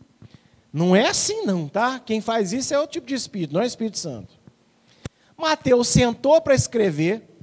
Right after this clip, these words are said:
sentiu vontade, não quer dizer que Deus mandou ele escrever,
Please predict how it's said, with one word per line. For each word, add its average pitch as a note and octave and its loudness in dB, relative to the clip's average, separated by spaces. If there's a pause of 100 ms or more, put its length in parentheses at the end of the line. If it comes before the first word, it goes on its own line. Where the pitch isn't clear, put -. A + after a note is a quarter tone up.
(460)
sentiu D4+ 6
vontade, A3+ 4
não D#4+ 4
quer D#4+ 8
dizer C#4 2
que C#4 -4
Deus A#3+ 4
mandou B3 8
ele C#4 10
escrever, F#3 2